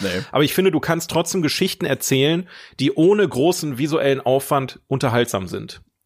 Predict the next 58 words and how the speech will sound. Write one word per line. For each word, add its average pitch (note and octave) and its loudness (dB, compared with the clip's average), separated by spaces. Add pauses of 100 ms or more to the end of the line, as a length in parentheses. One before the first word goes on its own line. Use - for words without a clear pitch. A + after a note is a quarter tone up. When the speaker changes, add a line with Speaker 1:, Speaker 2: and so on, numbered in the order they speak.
(100)
Speaker 2:
Und A#2+ -4
diese C3+ 0
Multiversum-Geschichte C#3+ -2
alleine, D#3 2 (340)
also B2+ 2
wenn C3+ 0
wir D#3 2
jetzt D3 -2
mal D3 0
die B2+ 2
Szene D#3 0
nehmen, D3 -2
wo, C3+ 2
ähm, B2 2
Miles B2+ 0
Morales B2+ 2
zum B2+ -4
ersten B2 -2
Mal A2+ 2
auf A2 0
den, G#2+ 0
ähm, G#2+ 0
alternativen A2+ 0
Peter A2+ -2
Parker G2 0
trifft - -8
in G2+ -4
dem G2+ -6
Speaker 1:
Mhm. G#2 -2
Speaker 2:
Film. G2+ 0 (1040)
Da, C#3 2
da D#3 0
brauchst C#3+ 2
du F#3 4
nix E3+ 0
Großartiges D#3 0
Visuelles. C#3 0
Einfach D3+ 0
die C#3+ 0
Tatsache, E3+ 0
dass C3 -2
er D3+ 0
aus E3 -2
einem D3+ -2
anderen D3 0
Uni-, C3 -2
Universum C#3+ 0
kommt A#2+ 0
und A#2+ 0
die B2 -2
Gespräche, C3+ 0
die D#3 0
dadurch A2+ 2
entstehen, A#2+ -2
sind C3 -2
einfach C3 -2
schon C3+ -2
unterhaltsam, C3+ 0